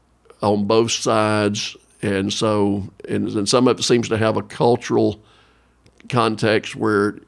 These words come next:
if we were pastored in Germany, drinking alcohol would not be a, perhaps a cultural stumbling block to someone else like it would be maybe here.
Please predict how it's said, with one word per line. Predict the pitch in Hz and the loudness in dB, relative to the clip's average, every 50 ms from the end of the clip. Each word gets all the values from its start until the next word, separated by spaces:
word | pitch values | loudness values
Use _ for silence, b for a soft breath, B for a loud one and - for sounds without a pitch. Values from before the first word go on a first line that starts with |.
| _ _ | _ _
if | - - - | -16 -12 -4
we | - 117 107 | -2 0 0
were | 107 | 0
pastored | 101 151 120 110 110 - - 120 113 104 | 0 0 0 0 -2 -2 -4 -4 -2 -2
in | 104 101 101 | -2 -2 -2
Germany, | 104 - 107 107 110 110 107 107 110 107 104 107 98 98 - _ - - | -2 0 2 2 2 2 2 0 2 2 0 0 -2 -4 -10 _ -16 -6
drinking | - 113 107 - - 113 104 | -4 -2 -2 -2 -2 -4 -2
alcohol | 101 101 101 104 104 98 95 104 104 98 | -2 -2 -2 -4 -4 -2 0 0 0 0
would | 95 98 | 0 -2
not | 104 104 104 - - | 0 -2 -2 -2 -2
be | 110 104 101 | -2 -2 0
a, | 92 87 98 - b b b b b b b b b _ _ _ _ | 0 -2 -4 -6 b b b b b b b b b _ _ _ _
perhaps | - - 107 104 104 101 - - | -8 -4 -2 -2 -2 -2 -4 -8
a | - | -10
cultural | - - - 104 104 104 - - - 101 | -6 -2 -2 -2 -2 -2 -4 -4 -4 -4
stumbling | - - - 95 98 95 92 90 98 | -4 -4 -4 -4 -2 -2 -2 -4 -4
block | - - 98 90 - - | -4 -2 -2 -2 -2 -4
to | - 110 | -8 -6
someone | - 107 107 101 101 101 95 | -6 -4 -2 -2 -2 -2 -2
else | 95 92 90 - - | -2 -4 -6 -6 -6
like | 98 104 98 - | -8 -8 -8 -10
it | - | -10
would | - 107 - - - | -6 -6 -6 -6 -6
be | - - 95 | -8 -8 -8
maybe | - - - 110 104 - - | -6 -6 -6 -6 -6 -6 -6
here. | 110 107 101 98 - - | -6 -6 -6 -6 -6 -8